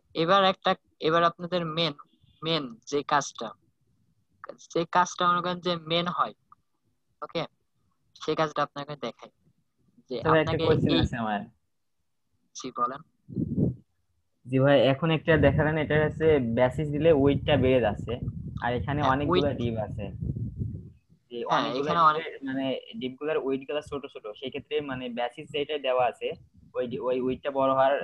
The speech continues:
Speaker 2: যখন বড় হচ্ছে তখন কি ওই ওখান থেকে একটা deep হারাই যাচ্ছে না, ওই ডিপগুলোর ওয়েট ছোট হয়ে যাচ্ছে?
Speaker 1: এই ডিপগুলোর ওয়েট ছোট হয়ে যাচ্ছে, এক, দুই, তিন, চার, পাঁচ, ছয়, সাত,
Speaker 2: এ-,
Speaker 1: আট,
Speaker 2: হ্যাঁ,
Speaker 1: নয়টা
Speaker 2: সবগুলা
Speaker 1: আছে।
Speaker 2: থ্রি দেওয়া আছে, তো এই ক্ষেত্রে বোঝা যাচ্ছে না তেমন
Speaker 1: এক,
Speaker 2: একটা।
Speaker 1: দুই, তিন,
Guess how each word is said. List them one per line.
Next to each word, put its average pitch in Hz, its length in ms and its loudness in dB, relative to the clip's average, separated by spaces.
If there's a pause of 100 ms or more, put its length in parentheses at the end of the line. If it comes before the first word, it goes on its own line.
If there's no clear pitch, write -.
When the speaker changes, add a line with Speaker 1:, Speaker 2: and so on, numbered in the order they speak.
(140)
Speaker 2:
যখন 135 180 -6 (100)
বড় 131 180 2
হচ্ছে 127 180 -8 (120)
তখন 113 180 -4 (100)
কি - 60 -12 (100)
ওই 139 80 -2 (160)
ওখান 127 260 -8
থেকে 147 140 -4 (180)
একটা - 240 -10
deep 139 200 -6
হারাই 123 280 2
যাচ্ছে 131 220 -4
না, 156 120 -8
ওই 131 120 -6
ডিপগুলোর 135 360 -4
ওয়েট 135 240 -2
ছোট 127 200 -10
হয়ে 104 180 -4
যাচ্ছে? - 260 -16 (960)
Speaker 1:
এই 160 80 0 (140)
ডিপগুলোর 180 440 0
ওয়েট 180 160 0 (100)
ছোট 180 200 2
হয়ে 156 120 2
যাচ্ছে, - 180 -6 (140)
এক, 160 80 -4 (140)
দুই, 156 140 -6 (120)
তিন, 151 180 -12 (160)
চার, 147 180 -6 (140)
পাঁচ, 135 220 -4 (140)
ছয়, 135 260 -6 (140)
সাত, 131 300 -8
Speaker 2:
এ-, - 80 -12 (120)
Speaker 1:
আট, 143 80 -2
Speaker 2:
হ্যাঁ, 113 60 -10 (120)
Speaker 1:
নয়টা 151 140 2
Speaker 2:
সবগুলা 160 180 4
Speaker 1:
আছে। 127 360 4
Speaker 2:
থ্রি 143 120 -8 (100)
দেওয়া 160 180 4
আছে, 151 160 -10
তো - 100 -8
এই 135 60 -4
ক্ষেত্রে 135 260 -8
বোঝা 117 220 -2
যাচ্ছে 101 220 -6
না 110 100 -10
তেমন 104 140 -8 (160)
Speaker 1:
এক, 147 80 0
Speaker 2:
একটা। 104 180 -16
Speaker 1:
দুই, 151 140 0 (180)
তিন, 151 180 -2